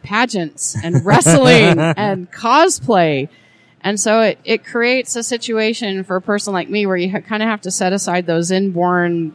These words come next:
Speaker 1: those enculturated prejudices that the academic system puts in your head.
Speaker 2: H-, having done both,
Speaker 1: Yeah. Mm-hmm.
Speaker 2: if you could do Moliere or Shakespeare or W W E, I mean, have you, have you learned to love those? Or if you could, would you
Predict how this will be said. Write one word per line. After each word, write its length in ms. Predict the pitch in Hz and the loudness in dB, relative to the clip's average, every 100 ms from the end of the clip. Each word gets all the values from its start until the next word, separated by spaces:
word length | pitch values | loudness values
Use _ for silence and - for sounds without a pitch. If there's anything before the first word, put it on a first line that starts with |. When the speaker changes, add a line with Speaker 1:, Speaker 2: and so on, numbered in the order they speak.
| _ | _
Speaker 1:
those 260 | 196 190 - | 0 0 -2
enculturated 760 | 233 - 247 - 240 220 196 - | -6 -2 -4 0 0 0 -2 -2
prejudices 840 | 214 214 220 185 180 - 160 165 | -2 0 0 0 -2 -2 -2 0
that 180 | 170 160 | -4 -2
the 220 | 170 160 | -2 0
academic 580 | 156 185 185 190 190 - | -2 -2 -2 0 0 -4
system 400 | - 180 - 180 | -4 -4 -2 -4
puts 280 | - 170 - | -2 -4 -2
in 80 | 180 | -2
your 180 | 180 214 | 0 2
head. 420 | 277 190 135 156 _ - | 2 0 -2 -8 _ -12
Speaker 2:
H-, 100 | 208 - | -10 -2
having 320 | 208 202 220 | 2 4 4
done 240 | 202 208 180 | 4 2 4
both, 480 | 185 143 127 - _ _ | 4 4 2 -6 _ _
Speaker 1:
Yeah. 100 | 214 | -6
Mm-hmm. 60 | 254 | 2
Speaker 2:
if 180 | 220 320 | 2 2
you 120 | 220 | -2
could 240 | - 247 | 0 -2
do 200 | 180 156 | 2 0
Moliere 680 | 113 131 131 131 127 110 113 _ _ _ _ _ _ | 2 2 4 2 2 0 -6 _ _ _ _ _ _
or 120 | 139 | -4
Shakespeare 800 | 143 - 180 170 - 160 143 113 - | -2 2 2 2 -4 -4 -2 -4 -2
or 360 | 196 208 160 143 | 4 6 4 2
W 360 | - 160 156 | 0 2 2
W 380 | 135 131 117 113 | 2 0 0 0
E, 420 | 156 156 120 117 - _ _ _ _ _ | 2 2 2 -2 -6 _ _ _ _ _
I 120 | 175 | 0
mean, 280 | 190 185 170 196 | 2 2 0 0
have 200 | 196 175 | 0 0
you, 200 | 175 180 | -2 0
have 200 | 190 170 | 0 2
you 140 | 160 | 2
learned 220 | 170 208 | 2 2
to 80 | 190 | -2
love 320 | 143 147 196 | 0 -2 0
those? 260 | 240 247 233 | 2 2 2
Or 300 | 190 190 170 | 0 0 -2
if 260 | - 233 - | -4 -4 -2
you 80 | 175 233 | -4 -2
could, 240 | 233 208 | 2 4
would 160 | 170 | 2
you 100 | 147 | -2